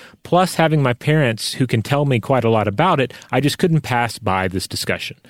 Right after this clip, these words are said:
The most curious thing for me was your decoding of the cultural codes, uh,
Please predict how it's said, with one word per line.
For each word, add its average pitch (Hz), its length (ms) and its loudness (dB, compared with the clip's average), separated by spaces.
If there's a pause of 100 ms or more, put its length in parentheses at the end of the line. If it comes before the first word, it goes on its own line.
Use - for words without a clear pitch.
(400)
The 123 80 2
most 156 240 2
curious 262 400 0
thing 147 220 2
for 139 120 0
me 107 320 2
was 113 380 0 (180)
your 131 220 4
decoding 139 500 2
of 117 80 0
the - 80 -4
cultural 156 520 0
codes, 113 500 0 (200)
uh, 101 300 -2